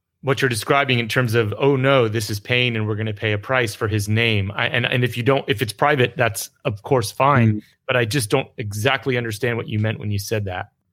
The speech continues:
Speaker 2: It's, for example, growing up without a father, you know, without a present father, really understanding that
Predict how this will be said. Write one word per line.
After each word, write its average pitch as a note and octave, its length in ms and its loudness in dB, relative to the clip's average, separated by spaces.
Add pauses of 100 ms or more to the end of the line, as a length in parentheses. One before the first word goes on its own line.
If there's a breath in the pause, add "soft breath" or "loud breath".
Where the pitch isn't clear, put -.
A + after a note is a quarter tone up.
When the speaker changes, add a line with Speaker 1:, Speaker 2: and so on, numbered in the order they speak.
(600)
Speaker 2:
It's, - 360 -4
for C3+ 160 2
example, A#2 560 0 (1300)
growing B2+ 380 4
up A2+ 300 0 (320)
without A2+ 240 2
a A2+ 80 -2
father, G#2 600 0
you A2 100 -4
know, G#2+ 140 2
without G#2 320 2
a G2 140 0
present G#2 400 -2
father, G#2 500 -2 (240)
really A2+ 260 4
understanding G#2 800 2
that F#2+ 420 -4